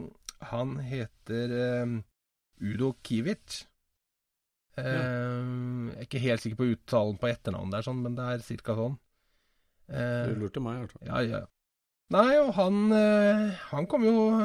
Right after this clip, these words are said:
Speaker 2: godt med en gang som vi var der nede med, med svart, eh, rommerts. Gjorde han ikke,
Speaker 1: Det stemmer,
Speaker 2: gjorde ikke
Speaker 1: ja.
Speaker 2: det?
Speaker 1: Vi var på jakt etter vaskeplass, for det var forbudt å vaske bilen utendørs overalt, så vi
Speaker 2: På
Speaker 1: måtte gjøre det
Speaker 2: søndag.
Speaker 1: ulovlig hjemme hos en
Speaker 2: På
Speaker 1: fyr.
Speaker 2: søndag.
Speaker 1: På søndag, ja.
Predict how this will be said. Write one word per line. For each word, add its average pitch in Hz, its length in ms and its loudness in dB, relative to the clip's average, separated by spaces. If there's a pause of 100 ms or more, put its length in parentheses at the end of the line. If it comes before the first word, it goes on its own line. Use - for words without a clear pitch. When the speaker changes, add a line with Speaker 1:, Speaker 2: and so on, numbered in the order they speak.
Speaker 2:
godt 180 320 0
med 135 180 2
en 156 80 2
gang 143 220 4
som 143 160 -4
vi 127 80 2
var 127 160 4
der 120 160 4
nede 104 240 2
med, 110 440 2
med 110 280 0
svart, - 720 -6
eh, 139 540 -2 (260)
rommerts. 135 480 -2 (1000)
Gjorde 185 100 -2
han 143 80 -4
ikke, - 220 -8
Speaker 1:
Det 131 80 4
stemmer, - 320 4
Speaker 2:
gjorde 156 40 2
ikke 190 140 6
Speaker 1:
ja. 208 60 8
Speaker 2:
det? 269 80 8
Speaker 1:
Vi 135 80 0
var 127 320 2
på 135 80 4
jakt 120 280 0
etter 131 240 0
vaskeplass, 143 680 -2
for 156 140 -6
det 127 80 0
var - 80 -6
forbudt 147 480 -4
å 165 100 -4
vaske - 300 -8
bilen 127 240 2
utendørs 123 440 -2
overalt, 175 320 -4
så - 160 -10
vi 135 60 -4
Speaker 2:
På 139 80 2
Speaker 1:
måtte 135 180 0
gjøre 113 80 2
det 156 80 4
Speaker 2:
søndag. 113 360 4
Speaker 1:
ulovlig 101 280 0
hjemme 123 240 0
hos 101 100 -4
en - 60 0
Speaker 2:
På 151 80 -2
Speaker 1:
fyr. 147 120 -4
Speaker 2:
søndag. 143 480 0
Speaker 1:
På 147 80 2
søndag, 131 360 0
ja. 98 80 -4